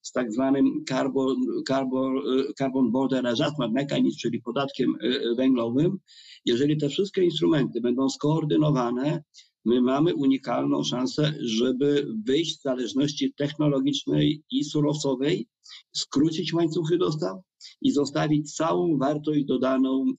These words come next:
w, e, e, rozwoju energetyki odnawialnej w Europie.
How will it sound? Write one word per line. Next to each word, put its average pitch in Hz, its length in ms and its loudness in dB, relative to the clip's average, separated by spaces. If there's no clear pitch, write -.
w, 110 40 0
e, 110 60 6
e, 117 40 -2
rozwoju 127 440 4
energetyki 117 600 -4
odnawialnej 117 560 -2
w 120 60 -10
Europie. - 380 -12